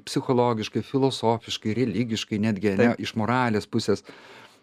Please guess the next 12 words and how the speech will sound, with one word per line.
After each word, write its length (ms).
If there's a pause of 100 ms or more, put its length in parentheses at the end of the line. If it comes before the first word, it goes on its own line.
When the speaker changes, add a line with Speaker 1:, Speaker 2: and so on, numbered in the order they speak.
Speaker 1:
E, 520
bet 280
jinai 220
vis 100
tiek 180
veda 300
prie 240
tokios 460
įdomios 380
sąvokos 360
kaip 220
turtai, 500